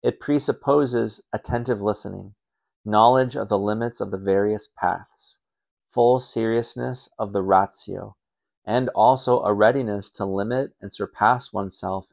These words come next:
in thinking and living with the subject, which the different writers of the Old and New Covenant guarantee us is a single work,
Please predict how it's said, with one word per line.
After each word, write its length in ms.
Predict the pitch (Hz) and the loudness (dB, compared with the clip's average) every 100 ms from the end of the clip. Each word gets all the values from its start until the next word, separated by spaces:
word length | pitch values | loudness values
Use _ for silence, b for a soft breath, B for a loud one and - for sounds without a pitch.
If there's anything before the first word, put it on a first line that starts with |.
| - | -14
in 140 | 95 - | -12 -10
thinking 400 | 117 117 127 131 135 | -12 -10 -8 -8 -10
and 180 | 107 98 | -10 -4
living 520 | 117 127 95 92 95 _ _ _ | -2 -2 -4 -8 -14 _ _ _
with 260 | - 110 - | -4 -4 -4
the 80 | 92 | -8
subject, 760 | - 98 98 - 92 _ - _ _ _ _ _ _ | -2 -2 -2 -6 -12 _ -20 _ _ _ _ _ _
which 320 | 110 107 - | 2 2 0
the 80 | 107 | -2
different 380 | 104 120 113 95 | 2 2 2 2
writers 420 | 104 107 101 95 | 4 4 2 -2
of 100 | 95 | -2
the 80 | 98 | -2
Old 400 | - 101 104 104 | 0 2 2 0
and 180 | 101 95 | -8 -8
New 180 | 98 107 | -4 -4
Covenant 560 | 104 - 104 95 90 - _ _ _ - | -2 -2 -2 -2 -8 -12 _ _ _ -4
guarantee 580 | 104 107 107 - 127 117 | -2 -2 -4 -6 -4 -2
us 340 | 101 101 - _ | -4 -8 -12 _
is 140 | 104 | -6
a 80 | 98 | -6
single 400 | - - 107 92 | -6 -6 -4 -2
work, 300 | 90 95 90 | 2 2 0